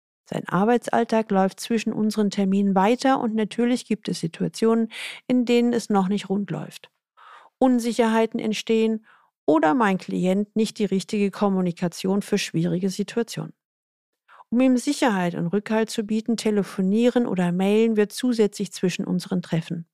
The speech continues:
Während unserer Präsenztermine jedoch gehen wir konkret auf die anstehenden Themen ein. Dabei stelle ich Fragen, die sowohl die rationale als auch emotionale Ebene von Stefan betreffen.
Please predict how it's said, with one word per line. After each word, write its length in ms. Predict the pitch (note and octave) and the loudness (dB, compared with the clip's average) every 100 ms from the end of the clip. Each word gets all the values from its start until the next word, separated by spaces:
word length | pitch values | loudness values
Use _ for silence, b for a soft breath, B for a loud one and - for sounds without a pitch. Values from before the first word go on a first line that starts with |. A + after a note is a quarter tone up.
| _ _ _ _ _ _ - | _ _ _ _ _ _ 0
Während 400 | F3 F#3+ G3 G3 | 4 4 2 0
unserer 300 | F#3 F3+ F3 | -2 -2 -4
Präsenztermine 960 | - E3+ E3 E3 E3 - A3 A3+ A#3+ A#3+ | -2 -2 0 0 -2 -2 0 2 4 2
jedoch 480 | A#3 A3+ A#3+ A#3 | 2 2 2 0
gehen 260 | - G3 F#3+ | -2 -2 0
wir 80 | F3+ | -2
konkret 680 | - E3 - G#3 A3 A3+ - | -2 -6 -2 2 4 2 -2
auf 120 | E3 | -8
die 140 | - - | -8 -2
anstehenden 600 | F#3 F#3 - F#3+ F#3+ F#3 | -2 -2 -2 -2 0 -2
Themen 400 | - E3+ D#3 - | -2 -2 -2 -6
ein. 180 | C#3+ - _ _ _ _ _ _ | -14 -16 _ _ _ _ _ _
Dabei 240 | E3 F#3+ | 2 2
stelle 280 | G#3 A3+ A3 | 2 2 2
ich 180 | - - | 0 -6
Fragen, 540 | - C4 B3+ E3+ D3 - _ _ _ | -2 2 2 0 -8 -14 _ _ _
die 80 | E3+ | 0
sowohl 340 | E3 D#3+ E3+ | 0 2 2
die 100 | E3 | 2
rationale 960 | D#3 F3+ F#3+ - A3+ A3 G#3+ A3 A#3+ B3+ - | 0 0 -2 -2 0 2 4 4 4 2 0
als 200 | A3+ A#3+ | 0 0
auch 120 | G3+ - | -4 0
emotionale 800 | B3+ G#3+ F3 - E3+ E3 E3+ - | 2 2 0 -2 0 0 0 0
Ebene 380 | G3 G3 G3 F#3+ | 0 0 0 -2
von 180 | F#3 | -2
Stefan 380 | E3+ F#3 E3+ F3 | -2 -2 0 0
betreffen. 520 | E3+ - E3 - D3+ | -2 -4 -8 -8 -14